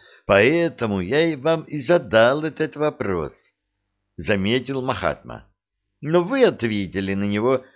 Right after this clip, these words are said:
лишь частично». Шоколадный Гарри сдвинул брови и обернулся. Поговаривали, будто бы его свирепый взор на небольшом расстоянии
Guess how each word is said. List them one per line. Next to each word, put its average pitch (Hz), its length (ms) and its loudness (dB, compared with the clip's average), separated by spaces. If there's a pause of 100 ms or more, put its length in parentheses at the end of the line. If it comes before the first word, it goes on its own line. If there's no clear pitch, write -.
(120)
лишь 170 400 -4
частично». 117 1120 -6 (1400)
Шоколадный 104 680 2
Гарри 95 540 2 (320)
сдвинул 98 560 -2
брови 117 560 0
и 113 220 0
обернулся. 110 1080 -2 (800)
Поговаривали, 107 1000 2 (200)
будто 131 420 -2
бы 117 100 2
его 127 320 2
свирепый 101 520 -2
взор 87 480 0
на 78 200 -6
небольшом 110 600 0
расстоянии 101 1120 -2